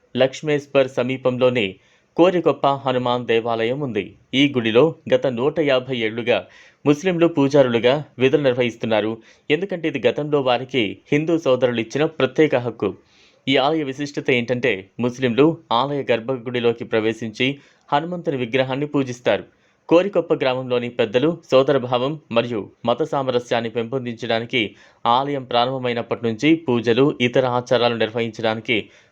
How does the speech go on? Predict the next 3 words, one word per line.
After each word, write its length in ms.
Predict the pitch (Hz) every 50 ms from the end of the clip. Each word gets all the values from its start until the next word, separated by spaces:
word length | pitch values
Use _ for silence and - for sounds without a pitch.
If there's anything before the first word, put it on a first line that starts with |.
| _ _ -
ముస్లింలను 640 | 135 135 135 147 151 143 123 120 117 123 143 151 - -
అనుమతించారు. 680 | 117 123 135 131 131 127 117 110 - - 120 104 92 90 95 - _ _ _ _ _ _ _ _ _ _ _ _ _ _ _ _ _ _ _ _ _ _ _ _ _ _ _ _ _ -
కోరికొప్పలో 720 | 170 180 196 202 - - 120 - 143 135 139 113 -